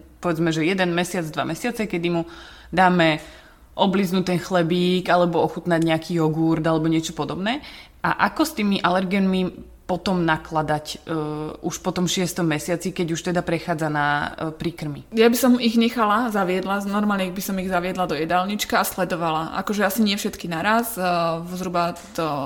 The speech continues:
Speaker 2: ten, tie mliečne výrobky možno okolo toho deviateho mesiaca plus minus. A, lebo dovtedy, do toho deviateho mesiaca už určite má zavedené všetku zeleninu, obilniny,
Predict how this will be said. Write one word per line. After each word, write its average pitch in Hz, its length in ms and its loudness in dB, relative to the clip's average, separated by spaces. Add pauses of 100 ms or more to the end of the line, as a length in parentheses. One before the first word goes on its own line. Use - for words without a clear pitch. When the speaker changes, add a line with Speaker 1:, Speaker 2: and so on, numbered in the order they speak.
(320)
Speaker 2:
ten, 160 240 -6
tie 175 80 -2
mliečne 175 400 -4
výrobky 175 400 -4
možno 160 320 -4
okolo 160 240 -8
toho 160 300 -6 (420)
deviateho 170 560 -2
mesiaca 175 560 -6
plus 170 240 -6
minus. 180 560 -4 (460)
A, 175 140 -4 (1080)
lebo 175 220 -6
dovtedy, 196 340 0 (360)
do 208 140 -8
toho 196 140 -4
deviateho 180 360 -4
mesiaca 175 320 -4
už 180 280 -4
určite - 340 -4
má 170 160 -2
zavedené 165 540 -2
všetku 175 260 -8
zeleninu, 170 440 -4
obilniny, 175 580 -4